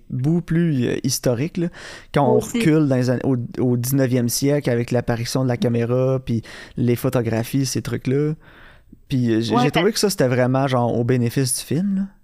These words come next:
Speaker 2: Ouais, parce que ça, il leur contextualise que les gens essayaient de suivre le mouvement de Vénus, en fait, là.
Speaker 1: Ouais, c'est
Speaker 2: Puis
Speaker 1: ça.
Speaker 2: que peu importe où, tu sais, comme tout le monde, peu importe la technologie qu'il y avait, il y a personne qui avait les mêmes résultats. Puis, tu sais, dans le fond, c'est juste pour montrer le fait que peu importe ce que toi tu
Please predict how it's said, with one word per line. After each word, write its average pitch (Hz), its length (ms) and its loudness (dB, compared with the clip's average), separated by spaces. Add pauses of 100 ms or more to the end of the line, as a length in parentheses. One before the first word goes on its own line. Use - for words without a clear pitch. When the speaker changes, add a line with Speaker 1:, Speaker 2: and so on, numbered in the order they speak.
(400)
Speaker 2:
Ouais, 240 140 2
parce 233 160 0
que 254 60 0
ça, 311 120 0
il 392 80 2
leur 226 140 2
contextualise 226 720 0
que - 80 0
les 196 200 2
gens 220 140 2
essayaient 214 280 0
de - 40 -18
suivre 214 360 -2
le 190 80 0
mouvement 190 400 -4
de 190 80 -6
Vénus, 180 500 -4
en 247 100 -2
fait, 302 240 -4
là. 311 120 -10 (160)
Speaker 1:
Ouais, 143 180 0
c'est - 140 -4
Speaker 2:
Puis 117 100 0
Speaker 1:
ça. 120 80 -2
Speaker 2:
que - 80 -4 (400)
peu 254 160 0
importe 277 380 -2
où, 240 220 0
tu - 100 -14
sais, 269 60 -2
comme 233 260 0
tout 285 100 2
le 262 60 6
monde, 269 320 2
peu 277 60 0
importe 269 300 -2
la 294 100 -2
technologie 214 440 0
qu'il 226 140 -2
y - 20 0
avait, 208 140 -2
il 247 40 -2
y 233 40 -4
a - 20 -10
personne 240 380 -2
qui 214 80 -6
avait 180 100 -6
les 185 80 -6
mêmes 208 240 -8
résultats. 185 520 -12 (420)
Puis, 233 280 -2
tu - 40 -16
sais, 285 80 0
dans 277 80 2
le 247 80 -2
fond, 277 120 -2
c'est 269 140 -2
juste 277 200 -2
pour 226 100 -4
montrer 202 420 -2
le 202 140 0
fait 254 240 -4
que 233 160 -2
peu 262 180 -4
importe 220 460 -2
ce - 100 -12
que - 80 0
toi 220 380 -2
tu - 140 -10